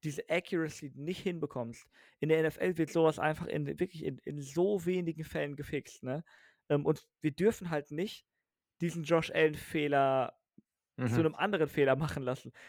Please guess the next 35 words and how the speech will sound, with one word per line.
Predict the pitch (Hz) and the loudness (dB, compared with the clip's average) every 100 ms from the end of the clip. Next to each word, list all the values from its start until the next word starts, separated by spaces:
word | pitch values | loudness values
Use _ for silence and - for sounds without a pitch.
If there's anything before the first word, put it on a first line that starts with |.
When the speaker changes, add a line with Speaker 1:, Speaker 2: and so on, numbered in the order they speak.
| - - | -20 -8
Speaker 1:
Viele | - 254 190 | 0 4 4
haben | 175 156 | 4 4
damals, | 156 156 147 - | 6 6 4 2
und | 156 151 - | -2 -2 -2
ich, | 202 - | -4 -4
ich | - - | -6 -6
vor | - 143 135 | -4 -2 2
allem, | 135 117 - _ _ _ - | 0 -2 -12 _ _ _ -2
ähm, | 135 123 143 | 0 0 -2
haben | 143 127 - - - | -2 -2 -10 -14 -4
Josh | 160 151 | 4 4
Allen | 165 135 117 | 4 2 0
sehr | 120 180 208 | 0 2 2
gering | 165 151 135 | 0 0 -2
gehabt, | 123 110 - - | -2 -2 -4 -2
äh, | 139 131 131 | 2 4 2
äh, | |
sehr | 131 160 | 4 2
niedrig | 165 147 135 - | 2 -4 -4 -6
gehabt. | 131 - - - - | -6 -8 -12 -20 -6
Einfach | - 165 160 139 | 0 2 2 2
weil | 135 135 - _ - | 4 4 0 _ -6
der | 135 | -4
Typ | 208 190 | -2 2
war | 165 | 2
physisch | 143 190 175 | 2 -2 -2
talentiert, | - 143 143 180 175 _ _ - | 0 0 4 2 2 _ _ 0
konnte | 165 160 | 2 2
aber | 151 123 | 0 2
halt | 113 - | -2 0
absolut | 175 185 180 151 | 0 2 0 -2
kein | - 151 | 0 0
Football | - 143 120 113 | 2 0 0 -2
spielen. | - 104 98 _ _ _ _ _ _ _ - | -2 -4 -4 _ _ _ _ _ _ _ -2
Und | 131 131 127 - | 0 0 -4 -16